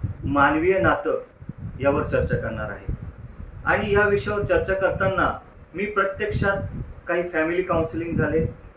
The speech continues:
काही जवळचे नातलग, काही मित्रपरिवार यांच्या <clears throat> चर्चा परिसत्रातून माझे काही मुद्दे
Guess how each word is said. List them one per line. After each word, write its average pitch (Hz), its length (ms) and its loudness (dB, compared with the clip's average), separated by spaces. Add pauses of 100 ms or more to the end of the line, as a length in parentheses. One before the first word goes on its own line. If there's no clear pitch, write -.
(120)
काही 127 180 -2
जवळचे 131 400 2
नातलग, 147 480 0 (260)
काही 120 160 0
मित्रपरिवार - 920 0 (280)
यांच्या 131 580 2 (840)
<clears throat> - 60 -10
चर्चा - 280 4
परिसत्रातून - 720 -2 (220)
माझे 117 260 -6
काही 135 340 -2
मुद्दे 123 420 -2